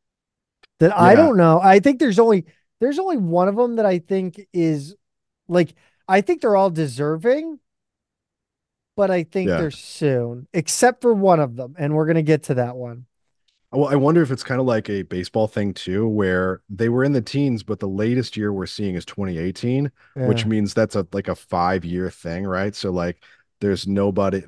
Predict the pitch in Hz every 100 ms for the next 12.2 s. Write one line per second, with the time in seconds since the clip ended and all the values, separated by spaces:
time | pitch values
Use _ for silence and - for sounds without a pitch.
0 | 90 98 104 110 120 117 104 104 - 104
1 | 87 - 95 98 - 90 92 87 - 87
2 | 90 90 87 82 80 82 82 - 73 78
3 | - 69 69 92 92 _ _ _ _ _
4 | - 92 85 85 85 82 80 117 - _
5 | _ 98 80 98 95 90 85 - 87 90
6 | 87 - 82 - 78 - 85 110 131 127
7 | 143 147 139 98 85 92 87 87 185 226
8 | 277 254 - - 185 180 156 170 156 147
9 | 131 127 120 - 117 107 120 170 226 240
10 | 196 - - 202 214 285 240 220 233 226
11 | 233 226 214 196 - - 196 190 220 _
12 | -